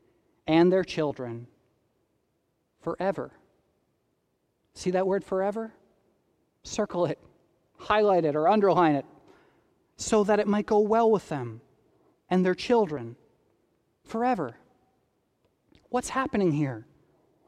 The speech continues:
It's almost as though God is being overcome with emotion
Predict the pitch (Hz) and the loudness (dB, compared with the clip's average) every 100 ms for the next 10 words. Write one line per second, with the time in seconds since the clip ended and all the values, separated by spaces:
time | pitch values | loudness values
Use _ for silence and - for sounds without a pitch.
0 | - 196 254 269 254 214 170 233 180 202 | -4 0 4 4 2 -2 2 2 4 2
1 | 226 196 - - - _ _ _ 220 208 | 2 0 -4 -18 -20 _ _ _ 0 2
2 | 220 180 240 233 - - 247 233 220 220 | 0 -2 2 0 0 0 4 4 2 2
3 | 220 294 - - 220 | 2 2 0 -4 -6